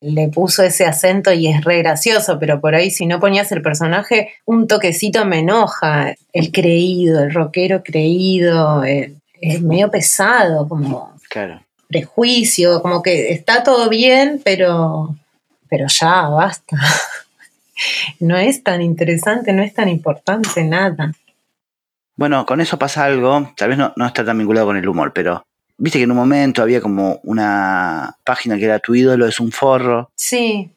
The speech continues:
Speaker 2: Donde también como escrachaban a, no, no escrachaban, sino mostraban a, a personas, eh, ídolos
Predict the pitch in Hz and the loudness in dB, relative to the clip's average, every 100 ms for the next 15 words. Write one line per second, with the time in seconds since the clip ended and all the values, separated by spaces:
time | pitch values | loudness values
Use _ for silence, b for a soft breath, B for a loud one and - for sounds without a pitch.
0 | - 101 - 202 120 120 - 104 107 117 | -6 -2 0 0 0 -2 -2 -4 -2 -2
1 | 113 110 135 131 127 117 98 85 - - | -2 -2 -2 0 0 0 0 -2 -4 -10
2 | _ 160 139 147 113 101 92 - 113 104 | _ -2 0 -2 -4 -2 -2 -4 -6 -2
3 | 131 127 123 110 - 104 104 98 101 104 | 0 0 0 -4 -4 -2 0 -2 -4 -6
4 | 113 120 123 120 110 - - 92 139 139 | -4 0 0 -2 -4 -10 -6 -2 2 2
5 | 131 127 110 - | 2 0 -2 -10